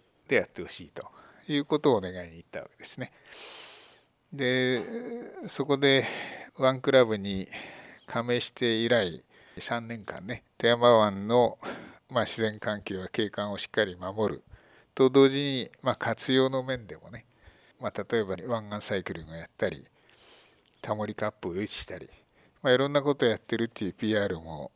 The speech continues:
<coughs> させてもらったんですけれども、非常に富山県の熱意は分かったと。で、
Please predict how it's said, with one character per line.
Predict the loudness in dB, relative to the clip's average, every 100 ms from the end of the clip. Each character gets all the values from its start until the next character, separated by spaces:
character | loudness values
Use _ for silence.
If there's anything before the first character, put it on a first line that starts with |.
| _
<coughs> | 4 4 2
さ | -4 -4
せ | -4
て | -4
も | -2
ら | -2
っ |
た | -4
ん | -10
で | -8
す | -10
け | -8
れ | -10
ど | -8
も、 | -8 -8 -10 -14
非 | -6
常 | -2
に | -2 -2
富 | -2
山 | 0 0
県 | -2 -6
の | -6
熱 | -8 -6 -6
意 |
は | -6 -6
分 |
か | -6
っ | -8
た | -10
と。 | -18 -20 -20 _ _ _ _ _ _ _ -6
で、 | -6